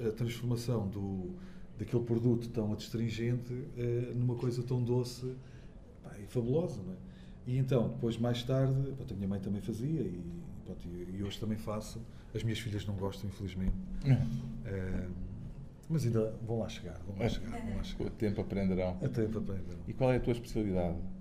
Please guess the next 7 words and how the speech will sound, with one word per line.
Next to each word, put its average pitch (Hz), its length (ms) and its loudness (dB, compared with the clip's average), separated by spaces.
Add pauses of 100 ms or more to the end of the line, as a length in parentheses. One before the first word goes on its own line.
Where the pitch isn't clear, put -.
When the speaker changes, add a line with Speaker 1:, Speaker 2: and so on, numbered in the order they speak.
(380)
Speaker 2:
gastronómica? 85 800 0 (440)
Speaker 1:
<laughs> - 560 2
A 139 40 0
feijoada. 156 800 4
Speaker 2:
A - 20 0
feijoada? 147 560 12 (880)
Speaker 1:
Não, 107 220 -2